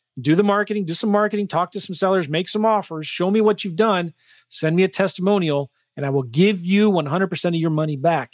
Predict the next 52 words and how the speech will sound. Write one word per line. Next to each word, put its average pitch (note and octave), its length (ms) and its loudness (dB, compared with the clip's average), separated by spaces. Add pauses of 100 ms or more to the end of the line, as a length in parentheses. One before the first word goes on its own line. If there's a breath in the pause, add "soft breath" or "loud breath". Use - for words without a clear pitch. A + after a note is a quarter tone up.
And E3 80 0
you F3+ 60 4
have E3 80 -2
six - 280 -2
months B3+ 240 0
to G#3 80 -6
do A3 200 4
it. C#3+ 100 -4 (260)
It's D3 100 -10
insane. F3+ 440 -2 (420)
I D#3+ 40 0
don't F3+ 80 2
know G#3 80 2
anybody G3 260 2
else F3 200 0
who's D#3 140 -8
doing C#3+ 220 -8
that B2 180 -12
in C3 100 -16
the B2+ 120 -10
industry. A#2 380 -16
Do B2 80 -12
you? F3+ 200 -6 (460 loud breath)
All D3+ 80 2
right, C#3+ 160 -2
S E3+ 180 0
L F3+ 120 2
O E3+ 80 2
class D#3+ 280 0
dot D3+ 160 -4
com. E3 160 0
I'm F3 80 -2
just F3 180 -4
gonna F3+ 120 2
see F3+ 240 2
if F3 100 2
there's D3+ 160 0
any G#3 260 4
more G3 240 4
questions. D#3+ 480 -4
I D3+ 80 0
don't D#3+ 120 -6
see F#3 180 0
it E3 80 0
right D#3+ 180 -2
now. D#3 180 2
They're D3+ 120 0
probably D#3+ 340 0
there, D3 200 2
but C#3 140 -4
they're C#3 120 -4
not C#3 200 -2